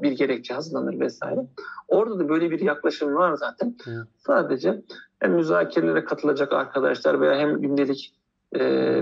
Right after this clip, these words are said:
Speaker 1: bilimsel çalışmalarında bunu yapacak tüm arkadaşlara naçizane tavsiyemiz, e, bu yönde.
Speaker 2: Tamam. Ben, e, gayet hani, a-, be-,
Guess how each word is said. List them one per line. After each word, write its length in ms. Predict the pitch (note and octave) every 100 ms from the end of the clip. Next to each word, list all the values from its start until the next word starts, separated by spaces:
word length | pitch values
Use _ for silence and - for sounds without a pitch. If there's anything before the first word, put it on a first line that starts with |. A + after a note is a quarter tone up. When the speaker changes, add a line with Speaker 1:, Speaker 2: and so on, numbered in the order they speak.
| C3+
Speaker 1:
bilimsel 440 | C#3 C#3+ - C#3
çalışmalarında 840 | - C#3 C3+ - C3+ C3 C3+ C#3 -
bunu 140 | C#3+
yapacak 480 | C#3 C3 B2+ B2 B2 - - _ - - -
tüm 180 | - G3
arkadaşlara 760 | D3 - C#3+ A#2+ - - D3 B3+ - - -
naçizane 560 | - - - F3 G3 -
tavsiyemiz, 640 | F#3 - - - - - -
e, 40 | - - - - D3 - - - _ _ _ _ _ _ _ _ -
bu 80 | A#3+
yönde. 340 | F#3 A#2+ A#2+ - - - _ D3+
Speaker 2:
Tamam. 220 | D#3 G#2 - _ _ A3 A3+ -
Ben, 180 | E3+ F#3
e, 300 | F3 E3+ F3
gayet 560 | F3+ F3 F3 F3 -
hani, 360 | D3 C#3+ B2+ - D#2+ -
a-, 440 | - C#3 D3+ D#3+ F#3
be-, 360 | F3+ D3+ D3